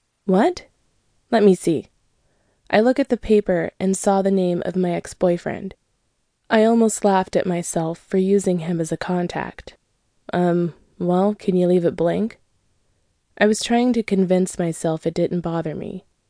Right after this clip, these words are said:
that I could not give a person's name with any confidence. I shifted focus. The situation seemed almost unreal, because I had wished this on someone.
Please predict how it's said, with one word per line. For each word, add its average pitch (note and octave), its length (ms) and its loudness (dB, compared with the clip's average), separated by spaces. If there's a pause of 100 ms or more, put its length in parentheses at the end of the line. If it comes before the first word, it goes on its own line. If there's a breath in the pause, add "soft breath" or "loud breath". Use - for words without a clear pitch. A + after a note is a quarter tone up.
(160)
that F#3 160 2
I F3 100 4
could F3 200 -6
not F#3 240 -2
give F3+ 140 -2
a F3 60 -2
person's F3 600 -2
name F3 400 0
with D#3+ 160 -4
any E3+ 200 -2
confidence. E3 840 -6 (760 soft breath)
I G3+ 80 4
shifted A#3 400 2
focus. F3 640 -2 (220)
The G#3 80 4
situation G3 720 0
seemed F3+ 460 -2
almost F3+ 480 -2
unreal, F3 640 -6 (160)
because F#3+ 320 0
I F#3+ 80 2
had F#3 260 -2
wished F#3+ 300 0
this E3 240 -2
on D#3+ 160 -4
someone. - 500 -8